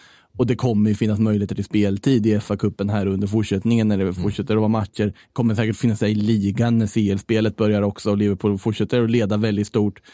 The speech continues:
Speaker 1: så kommer man ju börja rotera där och det kommer finnas alla möjligheter att få speltid i ett lag som dessutom är väldigt harmoniskt och funkar väldigt bra. Bara man tittar på liksom de här två elvorna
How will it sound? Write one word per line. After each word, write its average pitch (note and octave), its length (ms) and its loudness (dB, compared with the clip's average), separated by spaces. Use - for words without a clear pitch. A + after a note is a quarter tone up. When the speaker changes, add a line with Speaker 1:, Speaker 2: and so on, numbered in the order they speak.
Speaker 1:
så A#2 120 -2
kommer G2 260 0
man A2+ 120 2
ju C#3 60 4
börja B2+ 220 2
rotera G2+ 400 0
där G2 140 0
och G2 60 2
det G#2 60 0
kommer G#2+ 180 -2
finnas G#2+ 240 2
alla A2 380 2
möjligheter A#2+ 600 2
att G2+ 80 -2
få G2 60 -2
speltid G#2 480 0
i C3 220 2
ett G2 100 -2
lag A#2 240 2
som G#2 120 -4
dessutom G#2 260 -4
är G2+ 60 -2
väldigt G2+ 200 -2
harmoniskt A2 540 0
och G2+ 60 -10
funkar G#2 280 -2
väldigt G#2 260 0
bra. G#2+ 260 -2
Bara A#2+ 140 0
man A2+ 140 0
tittar C#3 380 -2
på C3+ 100 -2
liksom A2 220 2
de G#2+ 40 2
här G#2+ 80 2
två G#2+ 260 2
elvorna G#2+ 520 2